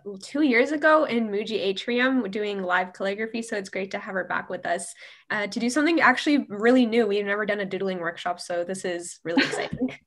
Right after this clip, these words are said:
Speaker 2: Oh, that's awesome. <clears throat> I'm so
Speaker 1: Yeah,
Speaker 2: excited. I,
Speaker 1: you can just
Speaker 2: this is my
Speaker 1: jump right
Speaker 2: first
Speaker 1: in
Speaker 2: one.
Speaker 1: whenever you're ready.
Speaker 2: Awesome. Okay, great.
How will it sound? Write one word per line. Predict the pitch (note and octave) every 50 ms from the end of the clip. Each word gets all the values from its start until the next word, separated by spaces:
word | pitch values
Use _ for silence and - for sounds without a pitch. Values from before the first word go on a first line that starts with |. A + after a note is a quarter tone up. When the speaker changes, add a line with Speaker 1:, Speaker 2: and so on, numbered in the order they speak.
| _ _ _ _ - -
Speaker 2:
Oh, | - - D#5+ -
that's | D#5+ - - - -
awesome. | - B3 F4 G4 - - - - A3 G#3+ - E4+ C4+ C4+ - - - -
<clears throat> |
I'm | D#4+ E4+ D#4 D4 B3+ - - - A3 G#3+
so | - A3+
Speaker 1:
Yeah, | G#3+ G#3+
Speaker 2:
excited. | - - G#3+ G3+ F#3+ F3
I, | F3 G3 G#3 G#3
Speaker 1:
you | D4+
can | D4+ -
just | D#4 E4 - -
Speaker 2:
this | C4+ B3+
is | D#4+ C4+
my | C#4+ C#4+
Speaker 1:
jump | C#4+ C4+ B3+
right | C4+ C#4 C#4+
Speaker 2:
first | A#3+ A#3+
Speaker 1:
in | B3
Speaker 2:
one. | A#3+ -
Speaker 1:
whenever | - - G3+ G#3+
you're | G#3 G3
ready. | F#3+ G3 F#3 E3+ D#3+ F#3 G3 - _ _ _ _ _ _ _ _ _ _ - - - - - - - _ _ _
Speaker 2:
Awesome. | - G3+ E4 F#4+ - A4+ E4 B3
Okay, | A3+ A3 C#4+ D4+ E4+ C#4+
great. | - - C4 G4 C5 B4 - - -